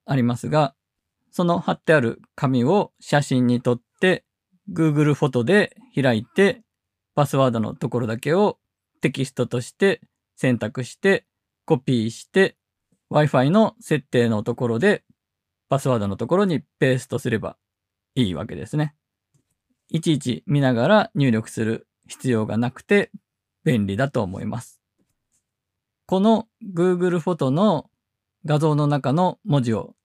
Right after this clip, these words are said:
認識するという機能ですが、Googleフォト上で写真を探すために検索するときに、画像の中の文字も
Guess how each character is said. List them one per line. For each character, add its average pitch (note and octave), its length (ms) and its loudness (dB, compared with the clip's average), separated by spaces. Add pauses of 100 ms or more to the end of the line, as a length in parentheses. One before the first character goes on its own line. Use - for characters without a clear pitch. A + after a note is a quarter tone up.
認 C#3 180 0
識 C3+ 200 -6
す B2 140 -4
る B2+ 100 -2
と B2 160 -10 (480)
い D3 120 0
う E3 180 2
機 - 160 -4
能 B2+ 240 0
で A2 100 -4
す - 160 -10
が、 D3 320 0 (920)
Google A#3+ 420 4
フ A3 140 -2
ォ - 20 0
ト G#3+ 160 0
上 G#3+ 300 0
で A#3 420 2
写 - 160 0
真 D#3+ 280 0
を D#3 280 0
探 D3+ 300 -2
す - 100 -16
た D#3+ 100 -2
め D3+ 180 0
に G3 280 2 (320)
検 F3 180 2
索 F3 500 0 (120)
す - 160 -4
る E3 100 -2
と E3 140 -4
き B2+ 160 -2
に、 E3+ 340 0 (920)
画 D3+ 140 0
像 D#3 160 2
の D3+ 100 2
中 D3 240 0
の G#3 320 2 (260)
文 D#3 160 2
字 A#2+ 100 -2
も G3+ 340 2